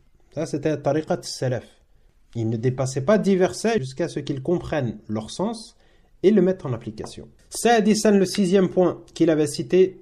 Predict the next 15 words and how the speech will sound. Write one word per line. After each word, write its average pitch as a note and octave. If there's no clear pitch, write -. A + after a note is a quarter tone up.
concernant D3+
l'éducation E3
dans C#3+
les D#3
maisons. A#2+
Fil C#3
buyut, B2+
asbaha C3+
al-bayt, C3
fil C#3
ghalib F3
khaliyan F#3
min D#3+
at-tawjih C#3
as-salim. F2+